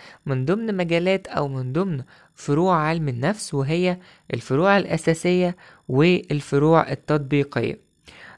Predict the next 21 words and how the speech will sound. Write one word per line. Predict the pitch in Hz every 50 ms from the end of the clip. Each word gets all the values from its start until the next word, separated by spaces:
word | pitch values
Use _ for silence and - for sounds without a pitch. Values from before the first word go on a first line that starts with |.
| _ -
طيب، | 165 143 - - - - - - - - - _ - 202
انهي | 247 294 262 220
بقى | 202 226 233 240 247 240 240 - - - _ _
في | - - - 151
الفروع | 151 147 - - 151 156 190 196 180
دول | 151 151 175 233 254 - - - _ _ _ _ _ -
الفرع | 131 - - 165 170 170 151
الأساسي | 127 - 135 - - 156 165 165 - - 131
ولا | 127 135 147 147 147 139 127 - -
الفرع | 120 120 - - 151 151 143 135 - -
التطبيقي | - - - 120 117 123 135 175 202 208 208 - 208 220 214 - - - - _ -
هو | 160 190 202 208 208 190 -
اللي | - 156 156 151
بنستثمره | 147 147 147 151 151 - - 156 151 - - 156 180 202 202 208 208 208 - - - - - -
علشان | - 120 127 135 143 - - 175 185 196 190 175 165
نبدأ | 170 190 190 170 156 175 175 - - _ - - - - _ -
نطبق | 139 143 143 170 165 156 143 131 135 123 - - -
أو | 123 117
علشان | 113 107 110 117 120 127 - - 165 175 165 160
نبدأ | 175 175 160 156 165 - - 131
نستفيد | 131 139 139 - - - 135 - - 165 170 175 180 151 175